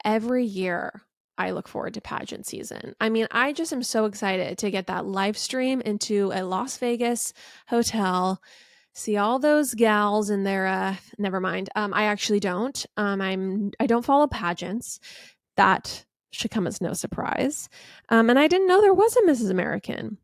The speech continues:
But do you know what I did know, everyone? Do you know what I did know?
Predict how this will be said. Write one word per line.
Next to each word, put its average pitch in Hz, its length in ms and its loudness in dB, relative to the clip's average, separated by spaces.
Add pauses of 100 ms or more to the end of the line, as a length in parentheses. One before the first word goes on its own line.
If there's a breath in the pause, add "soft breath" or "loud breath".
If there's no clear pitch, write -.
(300)
But 233 100 0
do 269 100 -4
you 277 60 -2
know 320 80 -2
what 330 100 -2
I 320 120 0
did 196 220 -6
know, 185 200 -6
everyone? 190 560 -8 (220)
Do - 100 -8
you 240 60 -2
know 262 100 0
what 262 140 -2
I 220 140 -4
did 196 260 -10
know? 262 440 -6